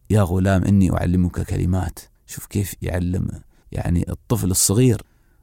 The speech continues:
ما يقول يعني: "خلاص أنا أكبر منه ما بسوي له سالفة"، ويكون يعني رافع راسه وما يرمس الصغير، لا بالعكس، هذا من،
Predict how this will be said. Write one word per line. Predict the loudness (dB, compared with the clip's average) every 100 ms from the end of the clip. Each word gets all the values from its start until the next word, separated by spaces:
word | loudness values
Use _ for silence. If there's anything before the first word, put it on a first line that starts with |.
| _
ما | -2
يقول | 0 2 2 2
يعني: | 2 0 -2
"خلاص | 0 0 0
أنا | 0
أكبر | 0 0 2
منه | 2 2 0 0
ما | -2
بسوي | 0 2 2
له | 2
سالفة"، | 2 0 0 -4 -6 _ _ _ _ -6
ويكون | -2 -2 -2 0 2 2
يعني | 0 -2 -2 -2 -4 -6
رافع | -6 0 0 0 0
راسه | 0 0 0 0 0 -2 -8 _ _
وما | 0 2
يرمس | 2 2 0
الصغير، | 0 0 0 0 0
لا | -4
بالعكس، | -4 -2 -4 -4 -12 -14 _ _ _ _
هذا | -2 2 2 4
من، | 4 2 0